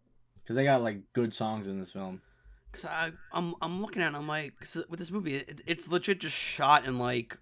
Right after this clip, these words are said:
Speaker 2: uh, a couple, like, blocks away from each other. From a,
Speaker 1: Yeah, it's
Speaker 2: every,
Speaker 1: filmed,
Speaker 2: from every
Speaker 1: like, in a
Speaker 2: space.
Speaker 1: house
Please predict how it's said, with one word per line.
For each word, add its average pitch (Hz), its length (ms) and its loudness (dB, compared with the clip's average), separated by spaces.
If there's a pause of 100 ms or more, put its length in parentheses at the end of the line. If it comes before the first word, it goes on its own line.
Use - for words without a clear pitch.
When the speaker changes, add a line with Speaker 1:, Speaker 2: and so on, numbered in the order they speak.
Speaker 2:
uh, 120 320 0
a - 60 -10
couple, 135 400 0
like, 113 200 -4
blocks 113 380 -4
away 120 160 -4
from 117 160 -10
each 107 140 -12
other. 107 260 -8
From 120 160 -12
a, 110 100 -8
Speaker 1:
Yeah, 120 220 4
it's 117 100 0
Speaker 2:
every, 135 120 0
Speaker 1:
filmed, 160 220 4
Speaker 2:
from 156 80 8
every 139 140 12 (120)
Speaker 1:
like, 147 120 0
in 156 120 4
a - 20 6
Speaker 2:
space. 131 120 6
Speaker 1:
house 147 640 6